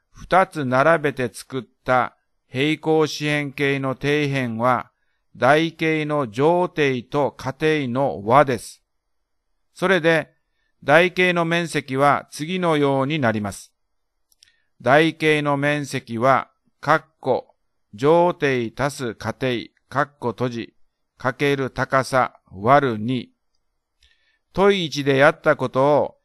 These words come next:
一つの式にまとめただけだということがわかりますね。だから計算は問一と同じです。それでは問二をやってください。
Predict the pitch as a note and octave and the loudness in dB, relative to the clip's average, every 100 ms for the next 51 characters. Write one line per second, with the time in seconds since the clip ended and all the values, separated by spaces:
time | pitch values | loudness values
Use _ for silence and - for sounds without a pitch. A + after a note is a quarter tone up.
0 | _ - - F#3+ F#3 E3+ D#3 C3+ - - | _ -20 -4 -2 -2 -4 -2 -2 -4 -8
1 | B2+ C3+ C#3 G#2 B2 D#3+ D#3+ D3 C3+ B2+ | -6 -4 -6 -4 -2 0 0 -2 0 2
2 | B2 B2+ C3+ C3 B2+ - _ _ C3+ C#3 | 2 -2 0 2 0 -2 _ _ -4 -2
3 | C#3 - A#2 B2 D#3+ C3 A2+ A#2+ A#2 A2+ | -4 -6 -8 2 4 4 2 0 -2 -4
4 | G#2+ G#2+ C3 C#3+ _ _ _ _ _ _ | -6 -4 -6 -6 _ _ _ _ _ _
5 | _ _ _ _ D3+ E3 E3+ D#3 - D#3+ | _ _ _ _ 0 4 4 4 4 0
6 | E3 C#3+ D#3 C#3+ C#3+ D3 C3+ - _ _ | -2 0 0 0 2 2 0 -6 _ _
7 | _ - F3+ E3 B2+ A#2+ - F3 D#3+ B2 | _ -2 0 0 -2 -8 -6 0 2 2
8 | C#3 C3+ B2 G#2 - _ _ _ _ _ | 0 0 -4 -8 -12 _ _ _ _ _
9 | _ _ _ _ _ _ _ _ _ _ | _ _ _ _ _ _ _ _ _ _
10 | _ _ _ _ _ _ _ - D#3 F3 | _ _ _ _ _ _ _ -8 -2 0
11 | E3 D#3+ D#3 D3 - _ - G3 F3 D3+ | 4 6 6 4 -2 _ -2 0 0 0
12 | D3 B2+ B2 D#3 - C#3 B2 A#2 A#2+ G#2+ | 2 2 2 0 0 -4 -2 -4 -4 -6